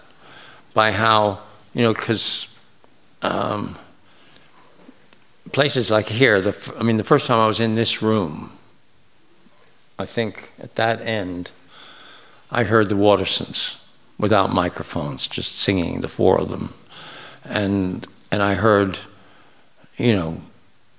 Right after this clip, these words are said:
Louis Killen, and I heard, you know, and it came, mostly unaccompanied singers.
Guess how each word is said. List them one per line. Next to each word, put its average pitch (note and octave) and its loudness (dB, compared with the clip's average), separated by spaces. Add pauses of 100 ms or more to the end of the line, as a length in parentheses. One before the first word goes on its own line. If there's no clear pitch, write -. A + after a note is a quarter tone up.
(300)
Louis A2 4
Killen, F#2 2
and F2 0
I F2+ 0
heard, F#2+ -2
you C3+ 4
know, G#2 2
and G#2+ 4
it G#2+ 0
came, - 0
mostly C#3+ 6
unaccompanied A#2+ 2
singers. - -2